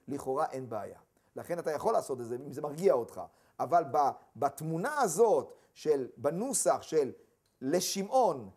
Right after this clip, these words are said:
ואחריו ללוי, ואחריו ליהודה, אני רואה תנאי מבטל, שאם לוי לא קיבל את זה, זה לא ידלג, אלא יישאר במקום, ייתקע.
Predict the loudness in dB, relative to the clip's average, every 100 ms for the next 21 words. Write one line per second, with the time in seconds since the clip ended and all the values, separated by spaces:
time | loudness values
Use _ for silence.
0 | _ -14 0 2 2 -4 2 2 2 4
1 | 4 4 0 -6 -2 0 -2 -2 -4 -4
2 | -6 -10 _ -2 0 0 -2 -2 2 2
3 | 2 -2 -4 -4 -4 0 2 4 2 -2
4 | -20 _ -12 -8 0 2 4 2 0 -6
5 | _ _ -16 -10 -2 2 2 2 -2 -10
6 | -14 _ _ _ _ _ _ _ -4 -4
7 | 2 4 4 -2 _ _ _ -10 -8 -4
8 | -4 -6 -8 -4 -2 -2 -4 -6 -4 -4
9 | -2 4 2 2 0 2 4 4 4 2
10 | 2 -10 _ -6 0 4 6 6 4 4
11 | 4 4 -2 _ 0 2 2 -2 -6 0
12 | 0 0 -4 -10 -10 -4 -4 -4 _ -18
13 | -6 -2 -2